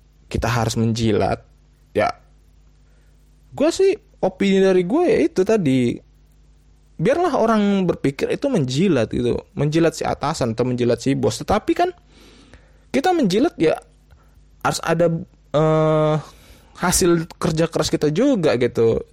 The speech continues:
Tapi jangan sebatas menjilat gitu. Ya bos nggak bodoh-bodoh juga. Lu menjilat tapi nggak ada hasil, nggak mungkin lah bisa naik kan gitu. Ya lu deket sama si bos tapi ada hasilnya gitu. Ya nggak, walaupun nggak sehebat teman lu yang tadi hasilnya, tapi lu karena deket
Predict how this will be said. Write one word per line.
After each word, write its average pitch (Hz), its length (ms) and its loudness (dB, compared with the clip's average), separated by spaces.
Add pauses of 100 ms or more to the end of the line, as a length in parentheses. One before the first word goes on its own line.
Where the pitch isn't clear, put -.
Tapi 233 320 0
jangan 123 400 0
sebatas 123 400 -2
menjilat 127 400 -2
gitu. 131 320 0 (320)
Ya 160 80 0
bos 320 220 2
nggak 160 160 2
bodoh-bodoh 143 500 2
juga. 214 320 2
Lu 262 140 2
menjilat 180 500 0
tapi 254 240 -2
nggak 185 160 2
ada 147 80 0
hasil, 190 300 -2
nggak 151 260 -2
mungkin 202 380 0
lah - 180 -4 (480)
bisa 123 240 0
naik 104 320 0
kan 113 140 -2
gitu. 120 240 0
Ya 104 240 2
lu 226 320 0 (840)
deket - 320 -4
sama 123 240 -2
si 113 100 -2
bos 214 240 -2
tapi 143 240 -2
ada 143 160 0
hasilnya 147 800 0
gitu. - 240 -6 (400)
Ya 117 160 0
nggak, 120 240 2
walaupun 214 320 0
nggak 147 160 0
sehebat 127 400 0
teman 135 300 0
lu 147 100 2
yang 147 160 0
tadi 170 400 0
hasilnya, 147 320 0
tapi 190 240 -2
lu 339 140 2
karena 156 240 0
deket - 480 0